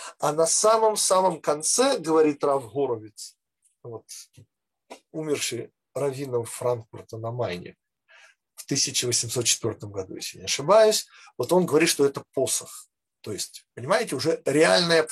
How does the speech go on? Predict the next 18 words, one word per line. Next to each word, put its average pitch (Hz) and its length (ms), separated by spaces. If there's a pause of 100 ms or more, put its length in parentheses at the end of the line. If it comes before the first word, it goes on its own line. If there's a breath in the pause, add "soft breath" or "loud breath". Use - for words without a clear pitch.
палка, - 520 (600 soft breath)
которой 170 440
Моше 214 640 (260 soft breath)
в 120 260
этом 156 520
мире 196 540 (200)
делал 151 520
чудеса, 208 760 (260)
ну 165 140
и 120 140
Аарон 147 420
тоже, 160 240
конечно, 135 560 (320 soft breath)
и 165 100
все 202 360
знамения 156 640
и 123 60
чудеса. - 600